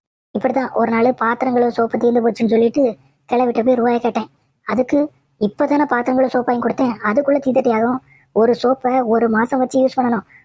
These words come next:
சோப்பும் கிடையாது, ஒண்ணும் கிடையாது, வெறும் தண்ணியை ஊத்து கழுவு" அப்படின்னு சொல்லிட்டு.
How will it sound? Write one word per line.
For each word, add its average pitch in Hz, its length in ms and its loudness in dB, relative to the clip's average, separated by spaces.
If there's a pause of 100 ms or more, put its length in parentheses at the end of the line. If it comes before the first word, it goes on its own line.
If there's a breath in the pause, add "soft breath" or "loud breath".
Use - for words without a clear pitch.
(140)
சோப்பும் 262 340 0
கிடையாது, 254 260 2
ஒண்ணும் 262 220 0
கிடையாது, 247 260 2
வெறும் 247 220 2
தண்ணியை 262 260 2
ஊத்து 269 160 -2
கழுவு" 247 300 2
அப்படின்னு 247 260 0
சொல்லிட்டு. 233 280 0